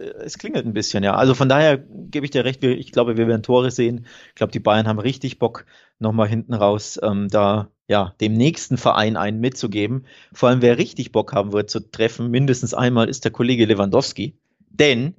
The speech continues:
der kann erneut einen Müller-Rekord brechen. Zweiundvierzig Tore im Kalenderjahr zwanzig einundzwanzig hat er jetzt auf dem Konto. Müller hat das Gleiche geschafft. Ein Türchen mehr und Lewandowski bricht also den Kalenderjahrrekord von Gerd Müller.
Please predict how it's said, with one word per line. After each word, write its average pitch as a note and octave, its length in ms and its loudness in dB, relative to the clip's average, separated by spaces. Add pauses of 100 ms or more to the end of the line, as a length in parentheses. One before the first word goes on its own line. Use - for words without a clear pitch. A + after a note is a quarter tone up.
der A#2 100 -2
kann B2+ 260 -10
erneut B2 720 -4
einen D3 300 -4
Müller-Rekord G#2 640 -4
brechen. G2 360 -6
Zweiundvierzig E3+ 920 -2
Tore D3+ 300 0
im C3+ 260 -4
Kalenderjahr B2+ 1040 2 (280)
zwanzig C3 420 -4
einundzwanzig C3 800 -6 (180)
hat - 140 -4
er C#3 220 2
jetzt C3 220 0
auf A#2 120 0
dem A2+ 100 -6
Konto. B2+ 360 2
Müller F#3 380 4
hat E3+ 100 4
das D3+ 140 -4
Gleiche D#3 300 0
geschafft. A#2 440 -4 (800)
Ein F#3 220 2
Türchen F#3 420 0
mehr C3 380 -2 (240)
und C3+ 140 -6
Lewandowski A2+ 500 0
bricht - 300 -8
also A#2 180 -4
den A#2 160 -4
Kalenderjahrrekord D3+ 1300 0
von C3 220 -2
Gerd B2+ 240 2
Müller. G#2 360 0